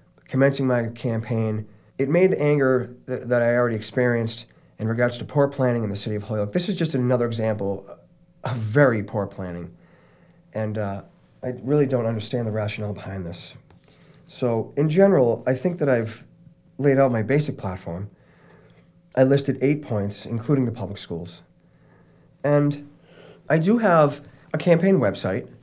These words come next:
It is listed at W W W dot one holyoke dot U S.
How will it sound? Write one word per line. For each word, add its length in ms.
It 140
is 200
listed 460
at 560
W 380
W 340
W 380
dot 400
one 340
holyoke 720
dot 220
U 180
S. 380